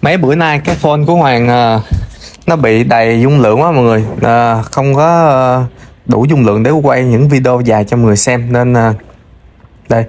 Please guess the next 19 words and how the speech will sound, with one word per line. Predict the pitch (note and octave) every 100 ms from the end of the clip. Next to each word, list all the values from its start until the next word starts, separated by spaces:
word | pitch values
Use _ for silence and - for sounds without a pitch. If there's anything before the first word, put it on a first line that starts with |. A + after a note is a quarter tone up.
| - - -
Thì | A2+
hôm | G#2+ B2+
nay | C3 B2 A#2+ -
cái | - D#3
này, | A#2
bộ | A2+ G#2+
này | B2
Hoàng | A2+ A#2 A2
mới, | C3 E3 F#3+
ờ, | E3 D3 C#3 - - - - - - -
đắp | F3+
xong | - D3 C3+
nha. | C#3 C3+ - -
Thì, | A2+
ờ, | G#2+ G#2
Hoàng | G2+ G#2+ G2+
sẽ | A#2+
dũa | B2+ G2+ A2 D#3
vô. | B2+